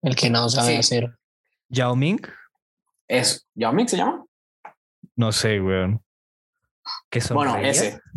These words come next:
Speaker 3: Creo que sí.
Speaker 2: Sí, que nao lo hace, creo. Sí.
Speaker 3: <laughs>
Speaker 2: Yao Ming, sí.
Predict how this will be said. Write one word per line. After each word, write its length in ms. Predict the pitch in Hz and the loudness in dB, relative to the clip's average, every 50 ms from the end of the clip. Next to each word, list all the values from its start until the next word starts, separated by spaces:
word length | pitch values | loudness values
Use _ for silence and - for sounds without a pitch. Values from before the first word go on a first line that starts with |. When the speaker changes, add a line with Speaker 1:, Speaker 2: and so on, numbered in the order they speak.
| - - - - | -10 -10 -8 -4
Speaker 3:
Creo 180 | - 117 110 110 | 0 0 0 2
que 100 | - 147 | 0 0
sí. 260 | - 120 104 101 - - | 0 2 0 0 0 -2
Speaker 2:
Sí, 260 | - - 160 165 160 | 0 0 2 0 0
que 120 | - 165 | 0 0
nao 180 | 147 139 131 131 | 0 0 0 0
lo 160 | 143 151 139 | 0 0 0
hace, 240 | 127 127 - - - | -2 -4 -6 -10 -10
creo. 340 | - - - - - 120 - _ _ _ _ _ _ _ _ _ _ - - - - - | -8 -8 -6 -6 -8 -10 -14 _ _ _ _ _ _ _ _ _ _ -6 -4 -4 -2 -2
Sí. 380 | 269 - 143 185 170 113 107 202 | -2 0 2 2 2 0 0 -4
Speaker 3:
<laughs> 1160 | 156 - - - - - _ _ _ _ _ _ _ _ _ _ _ _ _ _ _ _ - | -6 -10 -12 -14 -16 -18 _ _ _ _ _ _ _ _ _ _ _ _ _ _ _ _ -4
Speaker 2:
Yao 180 | 107 110 113 113 | -2 0 2 2
Ming, 180 | 110 104 110 | 0 0 0
sí. 220 | 107 - - 95 | 0 0 0 0